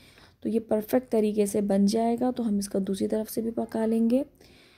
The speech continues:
और जब ये दोनों तरफ से पक जाएगा तो आपका मज़ेदार सा पैनकेक तैयार है। और ये ज़रूर ध्यान रखिएगा कि आपकी आंच स्लो रहे, अगर आपकी आंच तेज़ होगी तो आपका पैनकेक पूरी तरह जल जाएगा और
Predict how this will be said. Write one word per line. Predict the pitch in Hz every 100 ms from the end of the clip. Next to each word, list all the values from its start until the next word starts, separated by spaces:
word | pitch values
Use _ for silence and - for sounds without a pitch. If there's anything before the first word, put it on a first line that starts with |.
| _ _
और | 208
जब | 214 214
ये | 220
दोनों | 202 202 240
तरफ | 254 220 208
से | 214
पक | - 202
जाएगा | 190 196 196 202
तो | 208
आपका | 214 202 208
मज़ेदार | 208 196 196 196
सा | 202 214
पैनकेक | 208 202 196 202 202
तैयार | - 196 190 185 185
है। | 196 214 _ - - - - _ -
और | 196
ये | 202 247
ज़रूर | 247 220 214 220
ध्यान | 208 196 202
रखिएगा | 202 196 208 220
कि | 233 254
आपकी | 196 - 247 -
आंच | 214 214 226
स्लो | - 214 214
रहे, | 208 196 196
अगर | - 208 240
आपकी | 240 -
आंच | 214 208 208 -
तेज़ | 214 233 226
होगी | 214 208 240 247 - - _
तो | -
आपका | 196
पैनकेक | 220 214 208 208 220 220 -
पूरी | 214
तरह | 208 208 202
जल | 208 196
जाएगा | 185 190 185 190 190 196 _ - - - _ -
और | - 202 214